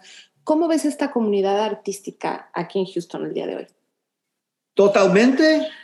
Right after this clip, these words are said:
Speaker 2: La, la, la comunidad aquí en Houston... De, eh, la vida.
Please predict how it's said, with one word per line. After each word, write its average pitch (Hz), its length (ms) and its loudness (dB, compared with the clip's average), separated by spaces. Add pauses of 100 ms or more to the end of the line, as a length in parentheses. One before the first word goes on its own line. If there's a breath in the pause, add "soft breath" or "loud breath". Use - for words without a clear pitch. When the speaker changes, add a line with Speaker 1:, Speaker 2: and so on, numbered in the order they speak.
(280 loud breath)
Speaker 2:
La, 175 380 0
la, 170 260 0
la 170 160 0
comunidad 185 440 2
aquí 220 200 0
en 208 100 0
Houston... 202 580 0
De, 160 120 0 (1200)
eh, 139 220 -2
la - 80 0
vida. 135 400 -2